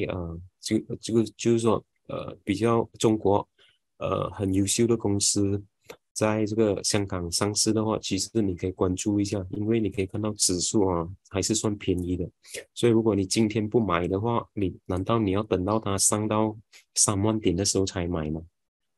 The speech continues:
So you have to ask yourself, lah, okay? Um, there are a lot of, uh, a very good company, good fundamental company from China that listed in Hong Kong,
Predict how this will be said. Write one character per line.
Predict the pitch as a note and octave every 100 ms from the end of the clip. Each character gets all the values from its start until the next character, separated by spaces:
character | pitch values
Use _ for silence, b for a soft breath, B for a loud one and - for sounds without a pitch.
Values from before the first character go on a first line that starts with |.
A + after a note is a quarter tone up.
| _ _
So | - G2 F#2+ F#2
you | - F#2+
have | G#2 -
to |
ask | F#2+ -
yourself, | F2+ - G2+ F#2+ F2+
lah, | F2 -
okay? | F#2 A2+ D3+ - - -
Um, | G2 G2 F#2+
there | G2 G2+
are | G#2 G2+
a | G#2+
lot | B2 E3 -
of, | A#2+ A2+
uh, | - F#2+ F2+ G#2+ A#2 _ -
a | G2+
very | G2 F2+ G2+ A#2
good | A#2 B2 -
company, | - F#2+ F#2+ G2+ C3
good | B2+ A#2 A2+ -
fundamental | G#2 G2+ G2+ G2+
company | G#2+ F#2+ F#2+ F#2+ C#3 D#3+ _ B B B -
from | F#2 F2+
China | - G2 F#2+ G2+ A2 F#2+
that | -
listed | F2+ F#2 - G#2+ -
in | G2 F2+ E2
Hong | G2 F#2
Kong, | - B2 E3